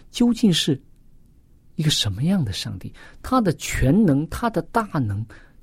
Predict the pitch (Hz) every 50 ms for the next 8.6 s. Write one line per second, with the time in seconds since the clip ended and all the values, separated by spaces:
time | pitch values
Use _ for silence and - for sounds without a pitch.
0 | - - - - 247 247 - - 226 214 226 262 285 262 233 190 196 185 143 -
1 | 101 - - - - 92 - - - - - - - - - - - - - -
2 | - - - - - - - - - - - - - - - - - - - -
3 | - - - - 226 240 196 - - 185 170 - - - - - - 277 285 247
4 | 175 - - 139 - - 233 202 160 139 139 160 131 123 110 101 - 107 90 95
5 | 120 139 170 160 104 - - - - - - - - - - - 143 127 - 190
6 | 165 131 123 139 - 131 - - 180 151 113 98 101 127 - - - - - -
7 | - - 247 190 151 139 139 147 143 131 117 143 196 - 254 165 - 165 156 170
8 | 156 - - 120 113 107 104 107 - - 104